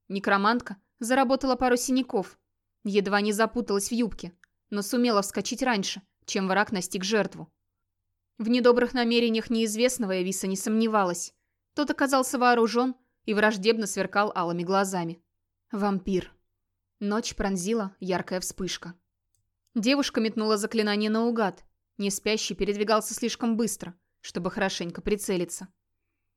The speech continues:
Магический жезл налился ровным белым светом и опутал владелицу лёгкой дымкой. Вовремя.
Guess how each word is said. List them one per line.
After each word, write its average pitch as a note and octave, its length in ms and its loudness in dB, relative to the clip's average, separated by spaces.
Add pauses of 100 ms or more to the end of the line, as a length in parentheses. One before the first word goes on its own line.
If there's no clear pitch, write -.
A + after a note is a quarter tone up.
(140)
Магический C#4 600 0
жезл B3 400 -2 (340)
налился G#3 520 0
ровным G#3+ 320 0
белым G#3 240 2
светом G#3 520 -2 (420)
и B3 80 0
опутал B3 420 2
владелицу A#3 580 2
лёгкой F#3+ 320 0
дымкой. G3 500 -2 (640)
Вовремя. A#3 600 2